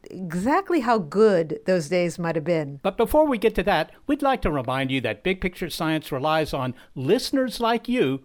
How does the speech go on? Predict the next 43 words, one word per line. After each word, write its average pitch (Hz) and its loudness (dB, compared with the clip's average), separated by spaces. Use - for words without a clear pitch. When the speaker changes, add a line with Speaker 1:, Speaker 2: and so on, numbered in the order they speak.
Speaker 2:
for 139 2
support. 160 -2
Speaker 1:
And 240 2
we've 254 4
made 247 4
it 247 0
easy 262 0
to 262 0
support 190 0
us 190 0
through 226 -2
Patreon, 220 0
where 185 2
once 214 0
you 247 0
join, 196 2
you 214 0
can 180 -2
donate 180 2
a 180 -4
little 254 2
each 254 -2
month 220 0
to - -4
help 202 0
keep 220 -6
the 220 0
show 175 0
in 180 -4
production. 147 -6
Speaker 2:
Just 277 -6
go 240 4
to 208 4
patreon 202 0
dot - -2
com 127 0
slash 123 -2
big 156 -4
picture 180 -2
science 214 -2
and 190 -4
sign 202 -2
up. 170 0